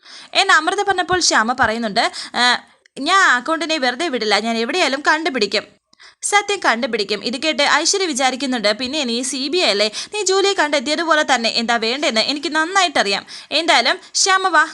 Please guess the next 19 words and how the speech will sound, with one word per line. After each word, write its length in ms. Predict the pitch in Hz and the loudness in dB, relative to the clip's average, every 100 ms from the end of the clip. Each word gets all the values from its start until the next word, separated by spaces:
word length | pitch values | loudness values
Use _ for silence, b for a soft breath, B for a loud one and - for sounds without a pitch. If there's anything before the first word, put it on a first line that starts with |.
| - - | -10 -6
ഏ, 100 | 240 | -4
നീ 140 | 254 302 | -2 -2
സത്യം 360 | 330 294 370 | -2 -2 -4
ചെ-, 240 | - 311 240 | -2 -2 0
തെളിയിക്കാനുള്ള 500 | 269 277 330 311 285 | -2 0 0 2 4
ഓട്ടത്തിലായിരുന്നില്ലേ, 840 | 269 294 349 330 302 311 294 226 | 4 0 0 0 0 -2 0 2
യാതൊന്നും 440 | 214 220 254 269 | 4 2 0 -4
കഴിച്ചു 300 | 311 277 285 | -2 0 0
കാണില്ല, 360 | 359 330 320 269 | 0 0 2 2
വാ 200 | 247 294 B B B | 4 2 B B B
എന്തെങ്കിലും 400 | 453 403 262 262 | -4 -2 0 0
കഴിക്കേ." 400 | 262 220 240 254 - B B B - | 0 0 0 -2 -4 B B B -2
"എഴുതി 320 | 311 294 311 | -2 0 -2
കുറച്ച് 300 | 311 320 381 | 0 0 0
കഴിയട്ടെ" 460 | 349 262 285 349 | 2 2 0 -2
എന്നൊക്കെ 340 | 370 254 220 285 | -2 -2 -2 0
ശ്യാമ. 400 | - 190 196 202 | 2 2 2 2
വിശന്നിരുന്നാൽ 560 | 240 254 294 302 294 311 | 2 -2 -2 -2 0 0
പറ്റില്ലെന്ന് 400 | 311 349 381 | -2 0 0